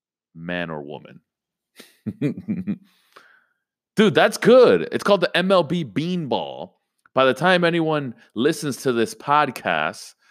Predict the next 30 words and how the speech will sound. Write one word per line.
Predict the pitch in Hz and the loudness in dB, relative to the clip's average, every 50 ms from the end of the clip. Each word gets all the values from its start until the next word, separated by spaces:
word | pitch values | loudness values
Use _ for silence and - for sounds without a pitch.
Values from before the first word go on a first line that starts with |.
| _ - | _ -6
it'll | - 107 110 | -2 -2 -2
probably | - - - 139 139 135 127 | -2 0 0 0 2 2 0
be | 107 107 98 | -2 -4 -6
full | - - - 131 147 160 147 | -6 -8 -6 -2 0 0 2
by | 107 101 90 85 | 2 2 0 0
now. | 80 78 73 67 65 73 95 110 | 0 -2 -4 -4 -4 -4 -6 -6
So | 113 - - 113 98 92 90 87 - - - - - | -6 0 2 2 4 4 4 2 0 -6 -18 -14 -6
now | 95 110 127 131 120 | -2 0 0 0 2
that | 117 110 - - | 0 0 -2 -2
I'm | 110 120 139 160 175 180 165 113 95 | -6 -4 -2 -2 -4 -4 -6 -6 -8
in, | 87 78 73 76 90 110 120 _ _ _ _ _ _ _ _ _ _ _ _ _ _ _ _ - | -10 -10 -12 -12 -14 -16 -16 _ _ _ _ _ _ _ _ _ _ _ _ _ _ _ _ -2
I'll | - 92 98 | 0 2 4
let | 107 113 107 - - | 4 4 2 2 2
you | 107 | 2
know | 101 98 92 | 4 4 4
what | 85 82 76 | 4 4 4
I | 76 | 2
think. | 73 - - 117 104 87 - - | 0 0 0 0 0 0 0 2
I | - 170 190 | 2 2 4
love | 135 107 127 180 196 156 | 4 4 4 2 2 0
this. | 82 - - - - - - - _ _ _ _ _ _ _ _ _ _ _ - | -4 -8 -12 -14 -20 -20 -20 -20 _ _ _ _ _ _ _ _ _ _ _ -6
I | - 117 87 | -2 -2 0
absolutely | 90 135 160 165 - - 151 143 147 87 117 117 104 | 0 0 0 -2 -4 -6 -4 -4 -4 -2 -2 -2 0
love | 104 127 170 160 107 | 2 0 0 0 -4
this. | 76 - - - - - _ _ _ _ _ _ _ _ _ _ _ _ _ _ _ _ _ _ _ _ _ _ _ _ _ _ _ _ _ _ _ - _ - | -10 -14 -16 -20 -20 -20 _ _ _ _ _ _ _ _ _ _ _ _ _ _ _ _ _ _ _ _ _ _ _ _ _ _ _ _ _ _ _ -20 _ -4
I | - 117 | -2 0
like | 131 160 151 - | 2 2 0 0
the | 120 | -4
price | - - - 139 160 185 180 | -4 -2 0 0 0 0 -2
point. | - - 180 185 208 262 330 - | -4 -4 -2 -2 -2 -2 -4 -8